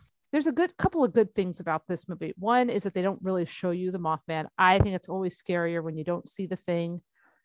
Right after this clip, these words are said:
Um, apparently, we only see it,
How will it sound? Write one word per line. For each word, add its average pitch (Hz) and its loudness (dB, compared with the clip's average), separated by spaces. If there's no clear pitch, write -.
Um, 202 6
apparently, 220 4
we 196 0
only 202 0
see 254 6
it, - 6